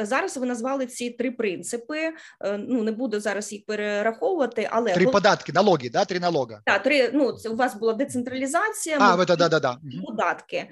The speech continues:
Speaker 2: Так, так.
Speaker 1: Якими вона мають бути? І спрощення всієї цієї системи.
Speaker 2: Мгм.
Speaker 1: Тобто ви, е, говорите не про те, які заводи треба по-, б-, побудувати, там, скільки лісових доріг,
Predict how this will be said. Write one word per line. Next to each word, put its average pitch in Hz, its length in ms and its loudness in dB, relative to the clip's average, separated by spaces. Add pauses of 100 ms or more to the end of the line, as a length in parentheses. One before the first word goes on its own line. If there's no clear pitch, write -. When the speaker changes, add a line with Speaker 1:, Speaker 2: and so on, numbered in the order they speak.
Speaker 2:
Так, 131 140 -6
так. 113 200 -14
Speaker 1:
Якими 311 240 0
вона 254 180 2
мають 233 480 0
бути? 202 360 -8
І 233 140 -8
спрощення 262 580 -4
всієї 247 340 -4
цієї 220 300 -2
системи. 240 580 -4
Speaker 2:
Мгм. 214 140 -6 (320)
Speaker 1:
Тобто 262 260 0
ви, 320 380 2
е, 240 160 2
говорите 247 720 0
не 233 140 0
про 269 160 -2
те, 381 140 -2
які 285 220 0
заводи 226 420 0
треба 214 260 -2
по-, 202 300 -2
б-, 196 240 -2
побудувати, 196 720 -6
там, 190 240 -8
скільки 285 680 0
лісових 247 640 -2
доріг, 226 600 -2